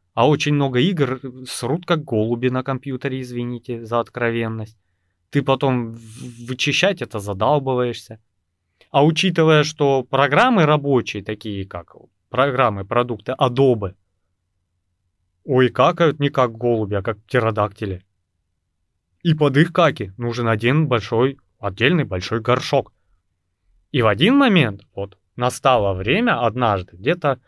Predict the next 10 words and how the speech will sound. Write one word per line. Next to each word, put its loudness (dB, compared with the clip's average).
года -2
полтора 2
назад, -6
когда 2
я -2
понял, 2
что -2
мне -2
пора 4
удалять 0